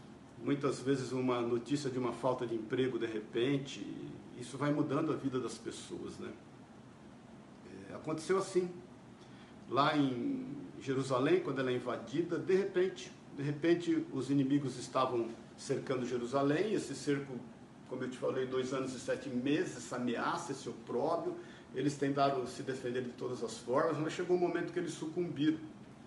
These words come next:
Agora, irmãos, eh, todas essas circunstâncias, tudo aquilo que aconteceu, levou Jeremias, inclusive, a escrever no capítulo três, um pouquinho antes do que nós lemos, no versículo dezoito, pra você entender o tamanho do opróbio que ele tava sentindo,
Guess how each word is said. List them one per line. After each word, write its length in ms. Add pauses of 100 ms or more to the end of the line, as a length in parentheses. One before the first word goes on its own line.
(400)
Agora, 280
irmãos, 600 (100)
eh, 300 (180)
todas 240
essas 220
circunstâncias, 1040
tudo 180
aquilo 320
que 100
aconteceu, 640
levou 280
Jeremias, 680 (360)
inclusive, 680
a 60
escrever 520
no 140
capítulo 640
três, 400
um 80
pouquinho 460
antes 200
do 100
que 100
nós 260
lemos, 240
no 100
versículo 520
dezoito, 640
pra 100
você 200
entender 400
o 100
tamanho 460
do 100
opróbio 400
que 80
ele 100
tava 240
sentindo, 580